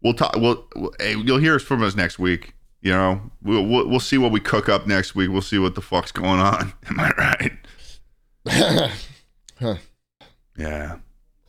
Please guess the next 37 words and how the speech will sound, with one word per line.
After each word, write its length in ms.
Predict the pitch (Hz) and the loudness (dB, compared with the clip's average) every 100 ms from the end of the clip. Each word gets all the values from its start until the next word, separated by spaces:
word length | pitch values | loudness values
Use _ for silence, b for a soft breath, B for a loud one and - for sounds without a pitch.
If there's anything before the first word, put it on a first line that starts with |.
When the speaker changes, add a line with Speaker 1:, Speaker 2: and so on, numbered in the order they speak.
| _ - | _ -18
Speaker 2:
Hall 400 | - 120 131 127 | -4 0 0 0
of 100 | 107 | -2
knowledge. 540 | 95 95 90 76 - | -2 -2 -4 -8 -10
Speaker 1:
Hall 220 | - 82 | -4 -2
of 100 | 80 | -2
Speaker 2:
Below 100 | 80 | -4
the 40 | 76 | -4
Speaker 1:
knowledge. 360 | 90 82 90 - | -4 -4 -6 -8
Speaker 2:
Sphinx. 320 | 87 82 - | -10 -12 -10
Speaker 1:
That 200 | 87 - | -10 -6
dude, 220 | 87 80 | -6 -4
and 180 | 85 80 | -8 -10
it's 160 | 82 | -10
gonna 200 | - 92 | -4 -4
be 160 | 80 82 | -4 -6
like, 260 | 78 73 - | -4 -6 -6
we're 160 | - | -4
gonna 140 | 95 90 | -2 0
go 180 | 82 | 0
in 80 | 82 | 0
there 160 | 82 92 | 0 -2
and 80 | 78 | -4
it's 140 | 71 | -6
gonna 160 | 80 67 | -8 -6
be 120 | 60 | -6
like, 360 | 65 55 - - _ _ _ _ _ _ _ _ - - - | -6 -6 -8 -18 _ _ _ _ _ _ _ _ -20 -10 -4
it's 180 | 113 | -4
just 220 | - 117 - | -2 -4 -2
gonna 120 | 104 | -2
start 300 | - 92 90 | 0 -2 -2
saying, 300 | 85 73 60 - _ _ _ _ - | -2 -4 -6 -14 _ _ _ _ -4
"Put 240 | 110 107 | 2 4
aspartame 720 | 104 107 - 107 98 101 95 | 4 2 0 -2 0 2 2
in 140 | 90 82 | 2 0
water." 720 | 82 87 85 85 82 69 - - | 2 4 4 4 2 0 -2 -8
<laughs> 560 | - - - - - | -8 -8 -8 -6 0
Speaker 2:
<laughs> 1900 | 170 165 170 151 143 - - 156 143 147 156 143 151 147 - 147 135 127 | 2 4 4 4 4 0 0 0 2 2 2 0 0 0 0 0 0 0